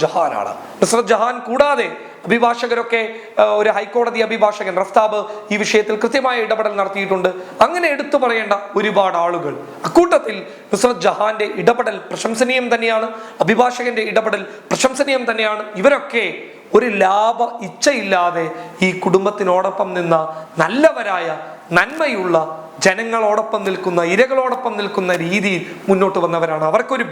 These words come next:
ബിഗ് സല്യൂട്ട് പബ്ലിക് കേരള നൽകുകയാണ്. മുൻനിര മാധ്യമങ്ങളൊക്കെ ഇതൊരു വലിയ വാർത്തയായി മുന്നോട്ട്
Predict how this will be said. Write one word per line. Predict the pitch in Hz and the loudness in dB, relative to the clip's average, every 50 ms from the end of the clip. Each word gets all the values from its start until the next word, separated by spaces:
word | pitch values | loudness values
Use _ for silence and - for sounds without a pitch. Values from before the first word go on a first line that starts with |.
| - | -4
ബിഗ് | 196 190 - - - | -6 -6 -4 0 4
സല്യൂട്ട് | 240 220 - 190 185 - - 180 165 151 - - - - - - | 4 4 4 2 -4 -2 -2 -2 -2 -2 -6 -10 -12 -14 -10 -6
പബ്ലിക് | - 175 196 185 - | -2 0 0 2 2
കേരള | 180 170 165 160 170 | 0 0 0 0 0
നൽകുകയാണ്. | 175 190 180 202 202 196 196 208 202 - - - - - | 0 0 0 0 0 0 0 -2 -4 -6 -12 -10 -6 -2
മുൻനിര | 196 202 226 240 233 226 214 | -2 2 2 0 0 0 -2
മാധ്യമങ്ങളൊക്കെ | 220 214 220 214 214 208 202 196 - - 202 196 180 - - - - - - 214 | 0 -2 -2 -4 -2 -2 -2 -2 -2 0 -2 -2 -2 -2 -8 -14 -8 -2 0 2
ഇതൊരു | 190 208 202 196 196 | 4 4 4 4 0
വലിയ | 214 233 233 240 226 202 | 0 0 -2 -2 0 0
വാർത്തയായി | 202 196 202 196 196 202 196 185 185 185 | 0 0 0 -2 -2 -2 -2 -2 -2 -4
മുന്നോട്ട് | 185 190 202 196 196 | -4 -4 -4 -2 -2